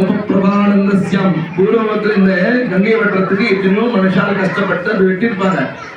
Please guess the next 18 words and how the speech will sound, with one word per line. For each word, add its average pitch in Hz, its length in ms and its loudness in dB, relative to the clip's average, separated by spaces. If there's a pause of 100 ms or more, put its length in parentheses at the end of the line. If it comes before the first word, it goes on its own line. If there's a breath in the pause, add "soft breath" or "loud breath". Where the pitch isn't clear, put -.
(160)
புதைக்கும் 208 440 0
போது 208 160 0
என்ன 196 160 0
பண்ணாங்க, 190 380 2 (580)
எத்தனையோ 190 400 0 (140)
இருக்கிற 196 260 0 (1700)
நல்ல 196 160 2 (100)
மண்ணு 226 180 2
போட்டு 196 200 2
புதைக்க 196 240 0
மாட்டாங்க, 180 260 0 (220)
கெட்டதெல்லாம் 214 500 0
எடுத்து 208 220 0
வந்து 190 160 2
அந்த 175 160 0
கங்கையை 226 240 2 (560)
சாபம் 208 320 0
கொடுக்குமா. 190 340 0